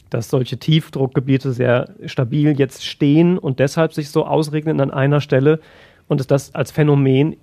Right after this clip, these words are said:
entsprechend so noch nicht gegeben hat vorher. Ähm, das heißt, es sind ja auch neue Gegebenheiten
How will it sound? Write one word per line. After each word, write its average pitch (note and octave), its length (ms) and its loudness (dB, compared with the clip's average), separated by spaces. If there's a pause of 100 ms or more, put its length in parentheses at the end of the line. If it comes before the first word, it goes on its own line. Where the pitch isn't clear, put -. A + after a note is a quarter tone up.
entsprechend D3 420 -2
so D3 80 2
noch C#3+ 140 2
nicht D#3 200 -2 (280)
gegeben B2 380 0
hat G#2 280 -6
vorher. G2+ 460 -4 (580)
Ähm, A#2 400 -4
das - 160 -6
heißt, C#3 340 -2 (600)
es A2 80 -6
sind D3 180 0
ja D3 80 2
auch C#3 120 -2
neue C#3 300 2
Gegebenheiten D#3 920 0